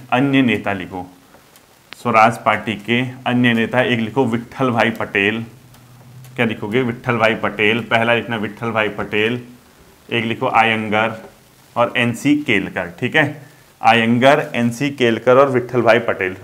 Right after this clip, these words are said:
अन्य नेता कौन थे इसमें? मोतीलाल नेहरू और उनके अलावा अन्य नेता कौन थे इसमें, वो भी लिख लो आप लोग। एक लिखो श्रीनिवास आयंगर, श्रीनिवास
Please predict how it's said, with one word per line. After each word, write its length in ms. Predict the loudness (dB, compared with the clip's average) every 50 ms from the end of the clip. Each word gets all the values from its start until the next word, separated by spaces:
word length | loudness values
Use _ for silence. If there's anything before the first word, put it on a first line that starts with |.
| -6 -4
अन्य 260 | -2 0 0 0 0
नेता 260 | 0 0 0 0 0
कौन 240 | 0 0 -2 -4 -4 -8
थे 40 |
इसमें? 260 | -10 -10 -10 -10 -8 -6
मोतीलाल 440 | -4 -4 -4 -2 2 4 4 4
नेहरू 240 | 2 0 -6 -4 -4
और 100 | -2 -2
उनके 220 | -4 -4 -6 -4 -4
अलावा 480 | 0 2 2 2 4 2 0 0 -2 -10 -18 -20 -20 _ _ _ _ _ _ _ _ -6
अन्य 340 | -4 -2 -2 -2 -2 -2
नेता 340 | -2 -2 -4 -4 -2 -2 -2
कौन 260 | -2 -2 -4 -8 -8 -8 -12
थे 40 |
इसमें, 220 | -16 -14 -10 -8 -8
वो 80 | -6
भी 120 | -6 -6 -8
लिख 180 | -8 -8 -8
लो 80 | -4 -4
आप 200 | -4 -4 -4 -4
लोग। 200 | -4 -4 -4 -6 -12 -20 -20 -10 -4
एक 120 | -4 -4 -2
लिखो 160 | -2 -4 -6
श्रीनिवास 600 | -6 -6 -6 -4 -4 -2 2 4 4 4 4 4
आयंगर, 520 | 2 4 4 4 2 0 -2 -4 -4 -4 -6 -12 -20 _ _ _ _ _ _ _ _ _ _ _ _ _ _ _ _ _ _ _ _ _ _ _ _ _ _ _ _ _ _ _ _ _ _ _ _ _ _ _ _ _ _ _ _ _ _ _ _ _ _ _ _ _ _ _ _ _ _ _ _ _ _ _ _ _ _ -14 -10
श्रीनिवास 920 | -10 -8 -6 -6 -4 -4 -4 -2 0 0 2 2 0 0 -4 -8 -14 -20